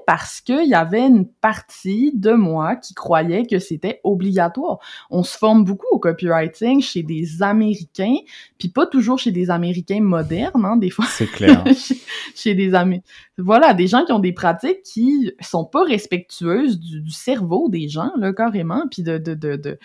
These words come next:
Speaker 1: Voilà, des humains. Et moi, j'appliquais ces choses-là... Euh,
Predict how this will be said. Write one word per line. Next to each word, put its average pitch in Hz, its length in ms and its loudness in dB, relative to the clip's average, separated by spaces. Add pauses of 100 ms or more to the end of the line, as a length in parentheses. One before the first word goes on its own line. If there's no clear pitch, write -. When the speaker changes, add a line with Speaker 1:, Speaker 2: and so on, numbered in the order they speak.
Speaker 1:
Voilà, 220 380 4
des 180 300 0
humains. 170 240 -2 (340)
Et 185 120 4
moi, 214 260 4
j'appliquais 226 720 2
ces 214 180 -4
choses-là... 180 600 -2 (380)
Euh, 165 320 -6